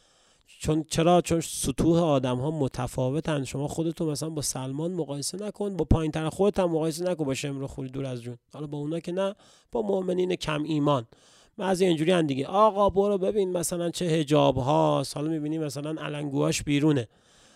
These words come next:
<clears throat> همه چیز پوشیده است، ولی علنگوهاش چق چق چق برمی‌زنه، همه رو انداخته بیرون. آقا خب این حرامه. تبرجه. «آقا برو ببین ملت مثلاً لخت هم مثلاً حجاب ندارن.» خب شما خودتو با اون مقایسه نکن.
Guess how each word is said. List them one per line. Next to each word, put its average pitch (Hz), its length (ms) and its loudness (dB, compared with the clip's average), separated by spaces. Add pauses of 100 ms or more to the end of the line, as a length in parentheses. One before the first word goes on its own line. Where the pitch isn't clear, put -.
(240)
<clears throat> 131 500 -2
همه 143 260 0
چیز 170 240 -4
پوشیده 156 440 -6
است، 185 160 -4
ولی 165 260 -4
علنگوهاش 147 560 -2
چق - 200 -8
چق 170 120 -6
چق 170 160 -8
برمی‌زنه، 180 460 -4
همه 160 140 -2
رو 175 60 -2
انداخته 147 320 -6
بیرون. 131 180 -8
آقا 160 100 -10
خب 160 100 -6
این 170 140 -4
حرامه. 151 420 -4 (640)
تبرجه. 143 680 -2 (460)
«آقا 196 240 4
برو 233 220 2
ببین 247 340 0
ملت 170 380 -2
مثلاً 185 180 -2
لخت 208 420 6
هم 175 140 -2
مثلاً 170 260 -4 (260)
حجاب 175 460 0
ندارن.» 147 380 -6
خب - 160 -6
شما 170 260 -2
خودتو 202 400 -2
با 151 120 -6
اون 196 240 -4
مقایسه 151 460 -4
نکن. 190 480 -6